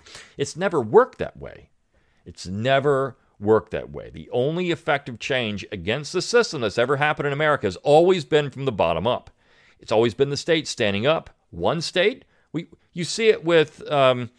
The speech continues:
uh, drug legalization, or decriminalization, I should say.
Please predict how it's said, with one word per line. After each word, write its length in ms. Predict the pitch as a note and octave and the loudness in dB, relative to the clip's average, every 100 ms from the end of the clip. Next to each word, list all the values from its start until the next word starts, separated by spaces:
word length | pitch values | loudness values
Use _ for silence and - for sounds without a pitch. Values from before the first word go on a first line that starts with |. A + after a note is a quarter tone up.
| _ - _ _ _ - | _ -20 _ _ _ -4
uh, 340 | B2 A#2 A#2 | 2 2 2
drug 440 | C3 G#2+ A#2 F3 D3 | -2 -2 4 4 4
legalization, 840 | C#3 G#2 G2 F2 D#2+ - C2+ G1+ - | 0 0 -2 -2 -4 -4 -16 -18 -4
or 200 | C3+ A#2 | -2 -2
decriminalization, 1120 | F#2+ C3 - D3 D3 G#2+ F#2 F2 C#2 - C2+ | -2 -6 0 0 2 0 -2 -4 -8 -10 -14
I 80 | A1+ | -14
should 200 | - - | -16 -12
say. 280 | B1+ G#1+ | -12 -14